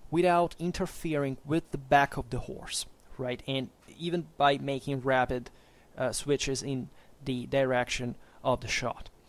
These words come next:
So obviously, this is the point. You're, you're not, um, you, you don't wanna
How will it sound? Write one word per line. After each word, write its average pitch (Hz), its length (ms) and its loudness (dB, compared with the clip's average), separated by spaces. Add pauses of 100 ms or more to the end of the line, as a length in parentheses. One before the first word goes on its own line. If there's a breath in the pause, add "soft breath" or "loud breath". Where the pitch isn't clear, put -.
(140 loud breath)
So - 160 0
obviously, 160 480 4 (560 soft breath)
this 156 160 -2
is 160 120 0
the 151 80 -2
point. 143 200 0
You're, 175 240 0
you're 160 240 -2
not, 165 480 2 (100)
um, 123 500 2 (280)
you, 143 200 -10
you 156 140 0
don't 180 180 2
wanna 165 500 2